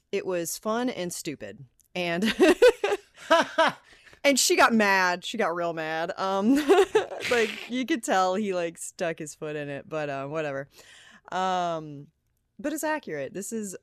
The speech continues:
Speaker 1: a, a good time. It's, it's very, uh, Tomb Raider meets Miss Congeniality. Uh, maybe a bit more, uh, of the latter than the former. Um,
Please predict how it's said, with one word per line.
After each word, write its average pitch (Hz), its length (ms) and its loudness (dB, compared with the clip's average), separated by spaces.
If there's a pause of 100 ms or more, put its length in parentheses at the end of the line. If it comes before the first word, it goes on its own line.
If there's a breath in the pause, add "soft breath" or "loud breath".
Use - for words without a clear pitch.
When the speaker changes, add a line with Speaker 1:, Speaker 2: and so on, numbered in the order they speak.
(100)
Speaker 1:
a, 160 380 -6
a 185 80 -8
good 175 200 -10
time. 170 440 -6
It's, - 460 -10
it's 226 120 -12
very, 208 560 -2
uh, 175 280 -4
Tomb 247 280 0
Raider 226 280 2
meets 202 380 -6
Miss 202 240 -4
Congeniality. 190 960 -6 (140)
Uh, 151 380 -4
maybe 165 220 -8
a 165 60 -8
bit 160 140 -6
more, 160 460 -8 (100)
uh, 151 280 -8 (400)
of 160 180 -12
the 165 100 -8
latter 156 460 -6
than 170 120 -12
the 165 60 -14
former. 160 380 -8 (520 loud breath)
Um, 156 720 -6